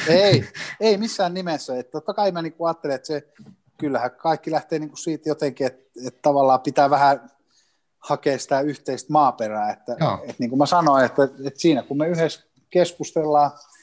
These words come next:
Speaker 1: oli asia tai mikä meidät on tuonut yhteen, niin mikä
Speaker 2: Mm.
Speaker 1: hyvänsä, niin ky-, kyllä sieltä aina joku semmoinen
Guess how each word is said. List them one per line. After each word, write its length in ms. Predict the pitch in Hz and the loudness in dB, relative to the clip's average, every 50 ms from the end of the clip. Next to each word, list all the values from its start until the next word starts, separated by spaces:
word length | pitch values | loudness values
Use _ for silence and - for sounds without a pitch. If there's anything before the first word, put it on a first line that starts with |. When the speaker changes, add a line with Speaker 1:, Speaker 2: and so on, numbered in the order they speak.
| - - - _ _ _ _ _ _ _ _ _ _ - 180 190 214 185 | -20 -20 -20 _ _ _ _ _ _ _ _ _ _ -20 -20 -18 -18 -10
Speaker 1:
oli 280 | 180 165 147 143 139 | -2 0 2 4 4
asia 380 | 143 151 156 - 165 156 151 139 | 4 4 4 4 4 4 4 4
tai 340 | 143 147 147 147 143 143 139 127 127 123 123 120 _ - | 6 4 4 4 4 0 -4 -10 -16 -20 -20 -20 _ -8
mikä 220 | 143 127 147 143 | -4 0 0 2
meidät 280 | 143 143 143 139 - - | 2 2 0 -2 -2 -6
on 80 | 139 131 | -4 0
tuonut 280 | 147 147 139 139 147 | 2 2 2 2 0
yhteen, 400 | 151 147 131 - - - 131 127 | -2 -4 -4 -4 -2 0 0 0
niin 100 | 131 127 | 0 -2
mikä 220 | 135 143 135 156 143 135 | -2 -2 2 2 2 4
Speaker 2:
Mm. 40 | |
Speaker 1:
hyvänsä, 400 | 139 160 156 160 143 127 - 131 | 4 4 4 4 4 4 2 -2
niin 320 | 120 123 123 127 127 - _ | -4 -4 -4 -4 -6 -8 _
ky-, 280 | - 143 147 165 175 | -6 -4 -4 -4 -4
kyllä 280 | 170 - 202 202 208 202 | -4 -2 -2 -2 -2 -4
sieltä 320 | - 233 226 202 - 190 180 | -4 -4 -6 -2 0 2 2
aina 200 | 170 165 151 147 | 4 2 2 2
joku 340 | 147 143 139 - - 123 117 | 2 2 0 0 -4 -4 -4
semmoinen 460 | 123 113 110 113 110 107 107 98 | -4 -4 -4 -4 -2 -2 -4 -6